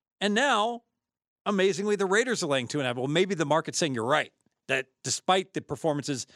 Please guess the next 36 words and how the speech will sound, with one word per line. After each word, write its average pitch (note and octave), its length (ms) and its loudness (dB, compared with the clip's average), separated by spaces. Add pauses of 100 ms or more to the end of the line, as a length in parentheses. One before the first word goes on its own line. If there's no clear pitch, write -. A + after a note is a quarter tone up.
(180)
that C#3 200 -6
Pittsburgh F3 380 -2
was B2+ 160 -2
as A#2 100 -4
fraudulent F3+ 640 0
as C3 140 -6
fraudulent D#3 460 -2
can C3+ 120 -4
be, F3 440 0 (260)
and C3+ 160 -2
Watson D#3+ 400 0
just C3+ 220 -6
played C#3+ 220 -4
terrible, D#3+ 600 0 (360)
and C#3 340 -2
Pittsburgh E3 360 -4
got C3+ 200 -2
two D3 360 -2 (260)
fluky G3 400 0
scores, C#3 640 -2 (140)
and C#3+ 160 -2
I C#3+ 100 4
would, C#3 360 -2
I D#3+ 100 4
would D3 140 2
agree E3+ 200 0
with C#3+ 140 0
all B2+ 140 2
that. A#2+ 180 0 (260)
But D#3 140 2
isn't F#3 260 0
it D#3+ 100 -2
interesting E3 380 -4
that G#2+ 120 -8
the A#2+ 80 -6
Raiders, C3+ 580 0